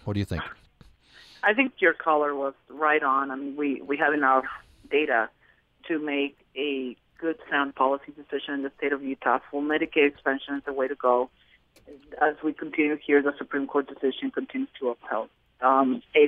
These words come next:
Speaker 2: T A. So I, you know, I, I don't know at this point what the excuses are gonna be, but let's make it right. Let's move forward, and, and I'm certainly looking forward to a special session called by the governor, and, uh, hopefully, you, you know, we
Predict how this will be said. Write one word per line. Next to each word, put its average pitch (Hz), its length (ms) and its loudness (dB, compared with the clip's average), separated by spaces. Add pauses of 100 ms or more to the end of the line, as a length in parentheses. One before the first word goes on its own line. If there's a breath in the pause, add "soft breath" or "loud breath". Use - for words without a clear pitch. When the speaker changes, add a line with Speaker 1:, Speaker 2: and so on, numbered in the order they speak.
(120)
Speaker 2:
T 143 140 10
A. 135 260 6 (400 soft breath)
So 196 60 2
I, 190 140 6 (200)
you 226 80 -14
know, 196 80 -6
I, 165 260 4
I 180 120 2
don't 185 140 -6
know 160 340 -6
at 147 120 -10
this 170 120 -16 (120)
point 156 220 -10
what 147 240 -4
the 156 60 -6
excuses 151 500 -10
are 175 100 0
gonna 180 220 -4
be, 196 160 -8
but 175 260 -2
let's 160 300 -2
make 156 200 -8
it 151 120 -8
right. 143 280 2
Let's 143 220 -2 (100)
move 143 120 -12 (100)
forward, 160 420 0
and, 135 160 -8 (120)
and 147 180 -18
I'm 117 240 -8
certainly 147 280 -6
looking 143 300 -10
forward 143 280 -6
to 151 80 -2
a 139 140 -2
special 147 300 -8
session 143 380 -8
called 143 140 -6
by 143 140 -4
the 143 80 -8
governor, 156 420 0
and, 143 140 4 (540 soft breath)
uh, 160 260 6
hopefully, 165 420 8 (160)
you, 151 200 0 (440)
you 165 120 -16
know, 156 120 -4
we 160 120 -2